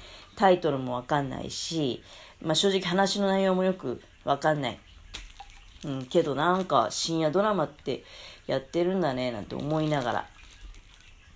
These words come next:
で、まあ、じゃあパンカゴ編めたし、寝ましょうと思って、まあ、だから寝たのが、その後目がまた冴えちゃってね。で、結局布団に入ったけども、二時頃までなんかも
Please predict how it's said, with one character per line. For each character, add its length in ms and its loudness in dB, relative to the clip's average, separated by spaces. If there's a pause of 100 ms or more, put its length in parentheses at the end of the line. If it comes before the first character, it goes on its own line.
(320)
で、 640 2 (1600)
ま 100 -2
あ、 40 0
じ 100 0
ゃ 40 2
あ 60 -2
パ 200 4
ン 100 -4
カ 180 0
ゴ 340 2 (340)
編 120 4
め 120 4
た 180 -6
し、 640 -4 (600)
寝 120 -2
ま 160 2
し 160 -2
ょ 80 6
う 60 0
と 80 -6
思 140 -6
っ 40 -12 (200)
て、 300 0 (440)
ま 80 -2
あ、 40 4
だ 80 4
か 60 2
ら 60 0
寝 160 2
た 140 6
の 120 2
が、 240 2 (640)
そ 180 0
の 60 6
後 140 0
目 180 2
が 80 4
ま 120 0
た 100 -2
冴 220 0
え 40 0
ち 80 0
ゃ 40 4
っ 60 -2
て 160 -4
ね。 260 2
で、 400 0 (520)
結 120 -2
局 160 4
布 120 -12
団 200 2
に 180 0
入 180 4
っ 80 -6
た 140 2
け 100 -2
ど 140 0
も、 80 -4
二 200 2
時 240 0
頃 300 6
ま 180 6
で 120 0
な 160 0
ん 20 -2
か 140 -4
も 340 -8